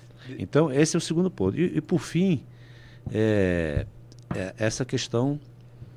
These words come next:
é, que, que nos põe diante do seguinte: esse vazamento pode ser, de novo, um vazamento proposital para obstruir as investigações, como aconteceu no passado, lá atrás, onde o, a figura do próprio Domingos Brazão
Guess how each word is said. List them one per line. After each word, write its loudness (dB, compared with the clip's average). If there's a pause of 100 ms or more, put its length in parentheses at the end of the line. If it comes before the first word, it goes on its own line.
(500)
é, -4
que, 2
que 0
nos 2
põe 2
diante 4
do 0
seguinte: -2 (360)
esse 4
vazamento 2
pode -4
ser, -4
de -4
novo, -2
um -4
vazamento -2
proposital -4
para -4
obstruir -2
as 2
investigações, -8 (600)
como 2
aconteceu -4
no -4
passado, -2
lá -2
atrás, -4 (800)
onde -4
o, -2
a -6
figura -4
do -6
próprio 4
Domingos 0
Brazão 0